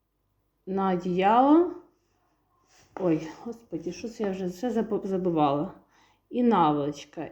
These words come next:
І цей набір коштує сімсот п'ятдесят гривень. Е, серія Плюс, вона вже дорожча йде. Ду-, такі от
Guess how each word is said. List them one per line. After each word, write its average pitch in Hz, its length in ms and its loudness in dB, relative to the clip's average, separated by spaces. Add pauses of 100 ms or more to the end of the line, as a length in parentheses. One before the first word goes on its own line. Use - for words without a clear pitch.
І 196 200 -4
цей 311 320 4
набір 269 360 6
коштує 240 360 -2
сімсот 220 460 -6
п'ятдесят 196 380 -6
гривень. 160 440 -2 (460)
Е, 185 380 -2
серія 240 420 2
Плюс, 226 460 -2
вона 214 240 0
вже 185 140 -2
дорожча 170 540 2
йде. 190 200 0
Ду-, 233 320 0
такі 214 380 -4
от - 180 -6